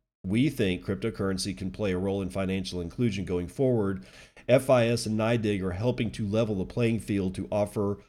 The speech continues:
all retail banking customers access to the most mature digital asset, Bitcoin.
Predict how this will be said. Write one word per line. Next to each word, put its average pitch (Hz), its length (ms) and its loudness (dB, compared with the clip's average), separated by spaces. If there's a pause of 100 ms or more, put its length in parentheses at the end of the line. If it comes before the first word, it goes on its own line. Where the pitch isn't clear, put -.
(280)
all 120 220 4
retail 131 440 4
banking 113 400 -2
customers 95 520 -4 (100)
access 110 540 -2
to - 120 -8
the 92 120 -6
most 120 280 0
mature 110 320 -2
digital 92 400 -4
asset, 117 500 0 (220)
Bitcoin. 82 640 -2